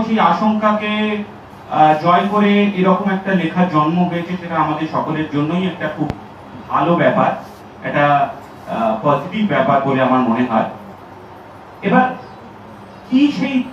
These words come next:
প্রয়োজনীয়তা, কি সেই লেখার উপজীব্য যার জন্য এই বইটা আমরা পড়ব? প্রথম বক্তব্য হচ্ছে যে কর্পোরেট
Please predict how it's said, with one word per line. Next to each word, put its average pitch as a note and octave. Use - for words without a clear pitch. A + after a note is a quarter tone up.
প্রয়োজনীয়তা, A3
কি A3+
সেই A#3+
লেখার D#3
উপজীব্য F#3+
যার D3
জন্য F#3+
এই F#3+
বইটা C#3
আমরা D3+
পড়ব? G#2+
প্রথম G#3
বক্তব্য B3
হচ্ছে C4+
যে C#4
কর্পোরেট B3+